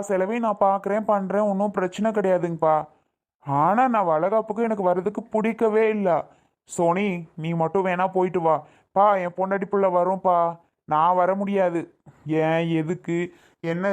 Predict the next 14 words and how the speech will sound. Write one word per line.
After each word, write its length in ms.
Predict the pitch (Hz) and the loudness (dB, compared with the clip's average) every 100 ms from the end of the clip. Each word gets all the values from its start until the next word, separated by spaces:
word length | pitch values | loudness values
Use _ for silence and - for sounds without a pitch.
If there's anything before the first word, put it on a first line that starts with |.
| 180 | -2
ரீசன், 480 | 180 185 180 175 175 165 | -6 -6 -4 -4 -4 -4
எதுக்காக 420 | 196 202 196 180 160 | -2 0 0 0 0
வர 120 | 156 180 | 0 -2
மாட்டேங்கிற, 440 | 180 170 160 156 156 160 - - - 165 180 | -4 -4 -6 -2 0 0 -4 -20 -4 2 2
எதுவும் 360 | 185 185 214 202 | 2 2 0 0
என்கிட்ட 340 | 180 180 190 196 | -2 -2 -2 0
கேள்வி 280 | 185 185 185 175 | 0 0 -2 -2
கேட்க 260 | 170 196 185 165 | -2 -2 -2 -2
வேண்டாம். 540 | 160 156 151 165 156 - _ _ _ - 151 160 | -2 -2 2 2 2 -6 _ _ _ -6 0 2
ஆனா 280 | 185 170 190 214 | 0 0 0 2
நான் 180 | 175 151 | 2 2
வளகாப்புக்கு 600 | 147 165 156 147 147 180 151 | 0 0 -2 -2 -4 -2 0
வர 100 | 151 160 | 0 -2
முடியாது, 480 | 143 151 170 143 127 | -4 -2 0 -2 -4